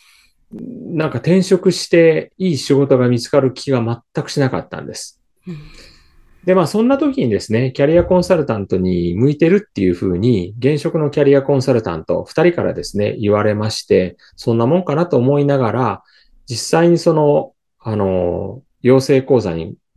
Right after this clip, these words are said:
Speaker 1: の説明会に行ったらですね、あ、これは向いてるんじゃないだろうかっていうことで、ちょっとまあ、すがるような思いもあってですね、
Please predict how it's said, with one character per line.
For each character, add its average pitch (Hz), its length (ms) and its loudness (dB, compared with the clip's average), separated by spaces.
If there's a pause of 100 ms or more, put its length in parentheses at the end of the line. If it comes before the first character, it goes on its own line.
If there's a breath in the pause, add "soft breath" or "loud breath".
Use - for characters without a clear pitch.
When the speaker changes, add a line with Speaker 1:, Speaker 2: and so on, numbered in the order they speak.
(240)
Speaker 1:
の 104 80 -6
説 139 260 0
明 170 140 4
会 165 180 -2
に 160 60 -2
行 156 100 -4
っ - 40 -20
た 160 100 0
ら 107 80 2
で 80 100 -8
す - 140 -12
ね、 107 180 -8 (480)
あ、 - 120 -6
こ 147 100 2
れ 170 80 6
は 175 80 2
向 185 120 2
い 185 60 -4
て 190 100 2
る 190 100 2
ん 170 40 2
じ 127 80 2
ゃ 104 60 0
な 123 100 0
い 113 80 2
だ 101 80 -2
ろ 95 140 0
う 87 60 -8
か 139 100 -4
っ - 120 -6
て 117 120 -4
い - 20 0
う 98 80 -4
こ 107 120 -6
と 104 120 -2
で、 113 380 0 (260 soft breath)
ち - 80 -4
ょ - 40 0
っ - 40 -4
と - 80 0
ま 214 120 0
あ、 - 20 -4
す - 160 -4
が 165 120 2
る 185 100 2
よ 180 100 4
う 147 40 2
な 104 120 0
思 110 160 0
い 104 40 0
も 101 140 -2
あ 101 40 -4
っ - 100 -12
て 90 100 -4
で 82 120 -8
す - 120 -10
ね、 147 180 -4